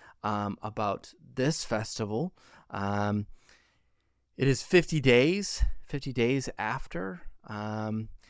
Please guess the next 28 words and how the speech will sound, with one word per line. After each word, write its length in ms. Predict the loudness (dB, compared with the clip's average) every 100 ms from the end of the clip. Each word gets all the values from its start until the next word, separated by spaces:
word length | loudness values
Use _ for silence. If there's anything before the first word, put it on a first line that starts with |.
| _ -2
and 380 | 2 2 2
that's 220 | 0 -2 -4
why 120 | -4
it's, 240 | -6 -6
uh, 180 | -6 -6 -10
called 240 | -12 -14 _
Pentecost. 960 | 4 4 -6 -14 -10 -8 -10 -14 -20 _ _ _ _ _ _ _
And, 560 | -2 2 2 2 0 0
um, 380 | 0 0 -2 -6
this 240 | -8 -8 -4
is 200 | -6 -4
the, 220 | -2 -2 -4
the 120 | -8
beginning 500 | -8 0 2 2 2
of 240 | 0 -4
the, 300 | -2 -2 -4
the 140 | -8 -8
wheat 300 | -6 -6 -8
harvest, 600 | -6 -4 -2 -4 -8 -10
the 80 | -12
first 460 | -4 -2 -2 -6
fruits 400 | -2 0 0 -4
of 40 | -6
the 120 | -4
wheat 220 | -4 -4
harvest, 580 | 0 0 0 -4 -8 -16 -20 -20 -20 -20 -20 -6
uh, 280 | -4 -2
which, 400 | -4 -6 -10 -16